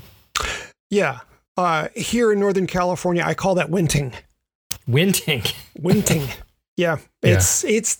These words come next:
Speaker 1: we're not really, we're past winter for us. We're past
Speaker 2: Yeah.
Speaker 1: that,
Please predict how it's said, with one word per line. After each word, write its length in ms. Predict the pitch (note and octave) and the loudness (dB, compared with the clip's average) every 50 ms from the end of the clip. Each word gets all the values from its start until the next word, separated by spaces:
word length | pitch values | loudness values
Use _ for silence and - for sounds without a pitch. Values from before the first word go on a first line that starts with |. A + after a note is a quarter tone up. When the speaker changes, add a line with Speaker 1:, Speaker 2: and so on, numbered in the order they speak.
| _ - | _ -4
Speaker 1:
we're 200 | B3 G3 C4+ C#4 | -2 -2 0 2
not 420 | C4+ B3+ A#3+ A3+ A3 A3+ - D#3 | 2 2 2 2 0 -2 -2 -2
really, 520 | F3+ G3 A3 A3 G#3 A3 G#3+ G#3 G3 - - | 0 0 2 2 2 2 0 0 -2 -6 -4
we're 240 | - G3 C4+ D4 - - _ _ _ - - | -2 0 0 0 -2 -6 _ _ _ -8 -4
past 400 | F#3 F#3 F#3 G3 G3+ - - - | -2 0 0 0 0 -2 -6 -8
winter 580 | F#3+ D3+ D#3+ F3 F3 F3+ - - F#3+ F3 F3 F3+ _ | -4 -2 0 0 0 0 0 -2 -2 -2 -2 -4 _
for 240 | - - F3+ - - | -6 -4 -4 -2 0
us. 460 | D3 D3 D3 D3 - - - - - - - - - _ _ _ - | 0 0 0 -2 -2 -4 -4 -6 -6 -10 -16 -20 -20 _ _ _ -2
We're 100 | B3+ B3 | -2 -2
past 320 | A#3+ - C#3 D3+ C3 B2+ B2 | 0 0 0 0 2 4 4
Speaker 2:
Yeah. 80 | A#2 G#2 | 4 6
Speaker 1:
that, 300 | D#3+ C#3+ C#3 C#3+ C3+ | 4 2 0 -2 -4